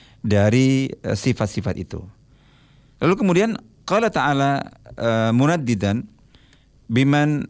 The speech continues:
ya'budu ilahan la yasma'u wa la yubsiru ala lisani Ibrahim alaihissalam li abihi. Jadi, Allah Ta'ala berfirman, jadi apa ya, eh,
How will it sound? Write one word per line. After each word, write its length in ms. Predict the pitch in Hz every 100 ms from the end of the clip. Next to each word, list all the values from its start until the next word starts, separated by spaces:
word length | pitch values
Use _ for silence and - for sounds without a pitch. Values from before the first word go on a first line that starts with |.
| -
ya'budu 560 | 127 135 127 117 113
ilahan 600 | 107 107 123 131 127 123
la 120 | 104
yasma'u 400 | 117 131 113 98
wa 120 | 113 101
la 80 |
yubsiru 640 | 95 107 - 113 113 117 -
ala 200 | - 101
lisani 400 | 104 104 120 117
Ibrahim 480 | 117 104 107 131 127
alaihissalam 680 | 104 104 98 - 123 101 95 - _ _ _ _
li 120 | - 95
abihi. 480 | 98 123 123 92 78 80
Jadi, 360 | - 98 101 98 - - -
Allah 200 | 113 123
Ta'ala 280 | 117 104 110
berfirman, 760 | 104 101 98 92 123 170 247 - - _
jadi 600 | - - 196 92 104 104 - -
apa 200 | - -
ya, 120 | 85 - _ - _ _ _
eh, 1120 | - 107 104 104 104 104 101 101 101 101 98